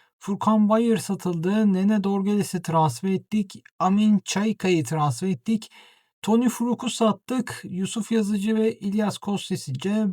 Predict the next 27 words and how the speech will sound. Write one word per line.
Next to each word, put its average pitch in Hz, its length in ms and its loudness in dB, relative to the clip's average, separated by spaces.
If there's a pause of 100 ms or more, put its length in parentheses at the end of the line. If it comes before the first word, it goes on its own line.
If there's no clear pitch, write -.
(120)
bonservissiz 180 920 -4
transfer 160 480 0
ettik. 196 540 -2 (300)
Şimdi 220 400 0
ilk 208 220 0
on 190 180 4
birimize 175 380 0
bir 202 60 -2
göz 180 240 0
atalım 123 340 4
bakalım. 113 400 0 (380)
Evet 190 260 2
arkadaşlar, 143 580 2
ilk 233 260 0
on 220 180 4
birimiz 202 360 2
bu 196 60 0
şekilde. 156 520 0
Kalede 180 460 0
Ersin 170 560 -2
var. 175 260 2
S-, - 400 -12 (340)
stoperde 175 640 -2
Radney, 170 560 4
Vital, 160 520 2
Arda 160 480 4
var. 156 360 2